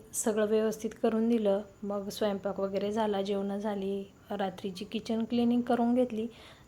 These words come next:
तर आजचा व्हिडिओ असा होता, कसा वाटला ते नक्की सांगा. जर तुम्हाला हा व्हिडिओ आवडला तर व्हिडिओला लाईक करा, शेअर करा, तसेच चॅनलला सबस्क्राईब जरूर करा. पुन्हा भेटू अशाच एका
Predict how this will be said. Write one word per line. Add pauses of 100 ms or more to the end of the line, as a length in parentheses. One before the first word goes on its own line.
तर
आजचा
व्हिडिओ
असा
होता,
कसा
वाटला
ते
नक्की
सांगा.
जर (120)
तुम्हाला
हा
व्हिडिओ
आवडला
तर
व्हिडिओला
लाईक
करा,
शेअर
करा, (120)
तसेच
चॅनलला
सबस्क्राईब
जरूर
करा. (600)
पुन्हा
भेटू
अशाच
एका